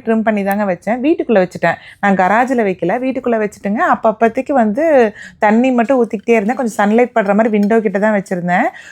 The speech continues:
So, இந்த டைமும் அதே மாதிரி பண்ணிக்கலாம் அப்படின்ட்டுங்க. இந்த ரெண்டு முருங்கைக்கீரையும் பார்த்தீங்கன்னா, நான் already வந்து தொ-, அந்த மண்ணில் வச்சிருந்த முருங்கை செடியிலேருந்து பறிச்சோம் இல்லைங்களா, அதை தான் காய வச்சிருந்தது. நல்லா முறுமுறுன்னு ஆயிடுச்சுங்க. ஜிப்லாக்ல போட்டு டைட்டா வந்து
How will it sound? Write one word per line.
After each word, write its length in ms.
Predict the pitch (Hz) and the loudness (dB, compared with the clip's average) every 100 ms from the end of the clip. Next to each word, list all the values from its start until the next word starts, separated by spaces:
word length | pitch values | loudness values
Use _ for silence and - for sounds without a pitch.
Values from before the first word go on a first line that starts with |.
| - | -2
So, 80 | 240 214 | 2 4
இந்த 160 | 220 226 | 2 0
டைமும் 200 | 233 247 | 2 4
அதே 120 | 214 220 | 4 2
மாதிரி 140 | 214 202 | 0 0
பண்ணிக்கலாம் 380 | 190 190 190 190 | 0 0 0 0
அப்படின்ட்டுங்க. 420 | 180 175 175 175 - - - | -2 -4 -4 -4 -6 -10 2
இந்த 100 | 233 247 | 4 6
ரெண்டு 160 | 233 240 254 | 4 2 2
முருங்கைக்கீரையும் 560 | 240 269 262 254 269 | 0 0 0 0 0
பார்த்தீங்கன்னா, 440 | 240 208 208 214 311 320 240 202 - - | -2 -2 -2 -2 -2 2 0 0 -8 -2
நான் 100 | 233 | 2
already 240 | 220 226 254 | 4 2 2
வந்து 140 | 240 247 | -2 0
தொ-, 80 | 226 214 202 | 2 4 4
அந்த 160 | 202 202 196 196 | 4 4 4 2
மண்ணில் 220 | 220 240 | 2 2
வச்சிருந்த 320 | 233 208 214 208 202 | 0 -2 0 2 0
முருங்கை 200 | 214 220 | 0 -2
செடியிலேருந்து 340 | 208 202 214 202 | -2 -2 -2 -2
பறிச்சோம் 300 | 190 202 190 | -2 -2 -4
இல்லைங்களா, 340 | 175 170 170 190 185 - - 170 | -2 -2 0 0 -2 -10 -4 2
அதை 180 | 180 196 | 4 4
தான் 140 | 233 226 | 4 2
காய 220 | 202 208 196 | 2 2 0
வச்சிருந்தது. 460 | 190 180 170 180 240 285 - - | -2 -2 0 2 0 -2 -8 0
நல்லா 200 | 196 240 233 | 4 4 4
முறுமுறுன்னு 480 | 208 226 233 262 233 | 4 4 2 2 0
ஆயிடுச்சுங்க. 400 | 214 196 190 185 - 180 | 0 -2 -2 -2 -2 -4
ஜிப்லாக்ல 380 | 180 208 202 180 | 0 0 2 0
போட்டு 200 | 190 220 190 | -2 2 2
டைட்டா 280 | 185 196 214 190 | 2 2 2 2
வந்து 240 | 185 214 | 0 0